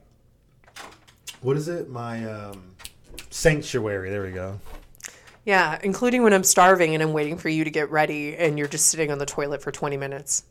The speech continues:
Speaker 1: Well, babe, you know, sometimes I gotta use it. And it just takes time. But that is a hardcore, ridiculously fearsome fear, is getting something from the toilet.
Speaker 2: I'm trying to think of other things. I have, like, random things that'll pop up and I'm like, "Holy shit."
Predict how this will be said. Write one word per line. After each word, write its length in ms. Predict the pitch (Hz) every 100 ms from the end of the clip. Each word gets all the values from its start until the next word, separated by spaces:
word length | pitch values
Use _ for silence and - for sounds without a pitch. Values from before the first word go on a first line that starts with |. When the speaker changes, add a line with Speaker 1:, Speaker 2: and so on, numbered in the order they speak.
| - - -
Speaker 1:
Well, 340 | 127 165 208
babe, 480 | 226 220 226 233 156
you 100 | 160
know, 420 | 170 185 233 226 _ _
sometimes 600 | - - 165 165 185 185
I 60 | 170
gotta 220 | 160 170
use 320 | 170 170 202 -
it. 140 | 85 _ _ -
And 140 | 123
it 40 | 123
just 160 | 139
takes 220 | - 151 -
time. 360 | 156 175 110
But 160 | 104 110
that 180 | 123 139
is 120 | 135
a 120 | 123
hardcore, 640 | 113 - 143 143 143 143
ridiculously 760 | 123 117 123 110 113 - 117 107 - _ _ _ _ _ _
fearsome 600 | - 131 127 127 120 110 104
fear, 420 | 131 117 104 92 - _ _ _ -
is 220 | 120 101
getting 280 | 110 113 110
something 280 | - 110
from 160 | 98 107
the 60 | 92
toilet. 380 | - 98 95 - _ _ _ _ _ _ _ _ _
Speaker 2:
I'm 120 | -
trying 120 | 226
to 60 | 233
think 120 | 175 160
of 20 |
other 200 | 160 156
things. 340 | 156 156 147 143 -
I 80 | 185
have, 180 | 220
like, 140 | 277 -
random 380 | 170 151 156 151
things 240 | 147 147
that'll 160 | 147 143
pop 280 | 147 139
up 140 | 147 143
and 80 | 151
I'm 80 | 147
like, 180 | 147
"Holy 220 | - 165 151
shit." 340 | - 151 143